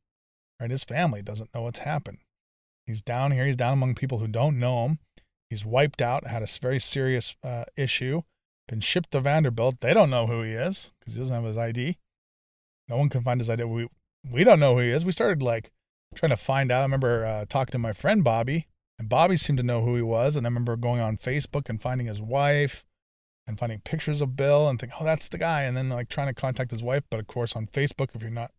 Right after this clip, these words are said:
friends, it's difficult 'cause it goes to a different folder and there's all these issues. And, uh, you know, Ryan had told me this story, and then it was, like, maybe two days,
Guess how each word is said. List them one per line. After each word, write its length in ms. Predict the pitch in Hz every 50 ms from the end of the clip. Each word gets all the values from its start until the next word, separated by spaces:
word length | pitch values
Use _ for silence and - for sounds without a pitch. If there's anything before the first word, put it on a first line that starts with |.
| _ -
friends, 640 | - - - 151 151 143 143 147 147 143 - - - _ - - - - - - - - - _ _ _ - - - -
it's 200 | - - - -
difficult 460 | - - 135 123 135 123 - 123 131 -
'cause 160 | - 120 110
it 60 | 113
goes 180 | 117 113 113 107
to 80 | - 113
a 40 |
different 320 | 110 113 120 - - - -
folder 640 | - - - 156 151 151 151 151 147 151 147 151 147
and 100 | 139 127
there's 140 | 113 113 127
all 80 | 127
these 140 | 127 123 113
issues. 400 | 131 139 139 - - 139 135 - - _ _ _ _ _ _ _ _ _ _ _ _ _ _ _ _ _ -
And, 380 | 160 143 147 151 147 147 147
uh, 480 | 143 139 143 143 143 147 143 143 160 - - _ _ _ _ _ _ _ _ _ _ _ _ _ _
you 120 | 180 147
know, 160 | 139 127 120 120
Ryan 300 | 120 139 160 165 165 147
had 160 | 131 127 123
told 240 | - 170 220 277 240
me 80 | 175
this 160 | 143 127 110
story, 480 | - - - 131 120 120 117 123 139 143 - _ _ _ _ _ _ _ _ -
and 100 | 135 139
then 80 | 165 170
it 80 | 180
was, 140 | 190 170 147
like, 120 | 165 160
maybe 200 | 156 170 170 151
two 320 | - - - - - 214 208
days, 800 | 180 190 180 165 147 127 120 113 110 110 - - - - -